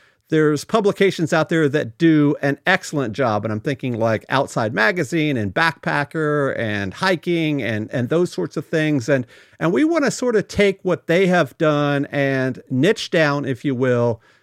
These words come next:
to the sport of dog sledding. And for, for many years, as I mentioned earlier, this, this magazine has been around for three decades or longer. And it's been really the only publication that our sport has had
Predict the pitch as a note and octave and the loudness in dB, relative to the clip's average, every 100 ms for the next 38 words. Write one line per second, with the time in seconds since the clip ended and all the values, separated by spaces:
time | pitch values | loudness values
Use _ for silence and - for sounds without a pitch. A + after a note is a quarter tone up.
0 | _ - F3+ D3 C#3 C3+ C#3 C#3+ D3 - | _ -2 2 4 4 2 0 -2 -4 -2
1 | D#3+ D3 A#2+ - B2+ C#3+ - C3 A2+ G#2+ | -2 0 0 2 2 2 -2 -2 0 0
2 | G#2 A#2 C3+ C#3 C3 - D3+ C#3 - - | -2 -2 -2 -2 -4 -2 0 2 -2 -4
3 | D3 C#3 G3 A#3+ G3 C#3 G#2+ G#2 C3+ D3 | -2 2 2 2 2 2 2 0 -2 0
4 | C3+ C#3 C3 C#3 - B2 G3 D3+ A2+ G2+ | 0 -2 -4 -8 -4 -4 0 0 0 0
5 | E3 - - _ _ - F#3 F#3+ F3+ E3+ | -4 -4 -14 _ _ -4 -4 0 0 0
6 | C#3+ E3+ D#3 D3 A#2+ C#3 D3+ C#3 C#3+ C#3 | -2 0 0 0 -2 -2 -2 0 2 2
7 | C3 - C3 B2 A2+ - _ _ - G3+ | -2 -2 -2 0 -2 -4 _ _ 0 2
8 | F#3+ F#3 F3+ D#3 B2+ C3+ B2 D3+ C#3 C3+ | 4 2 2 0 0 0 0 0 0 -2
9 | C3 A#2+ C3 - G#3+ G3+ F3 - - C3+ | 0 0 -2 -2 0 2 0 -2 -8 -2
10 | G#3+ C#4 D4 A3 G3 F3 - E3+ G#3+ G#3 | 0 2 0 0 0 -2 0 -2 0 -2
11 | - F#3 E3 D3+ E3+ D3 - C3 B2+ C3 | -2 -4 -4 -4 -2 -2 -2 -2 0 0
12 | - - C#3 B2 C3 A2 E3+ A#3 F3 A2+ | 0 -4 -4 -2 -4 -4 -2 0 2 2
13 | G#2+ | 0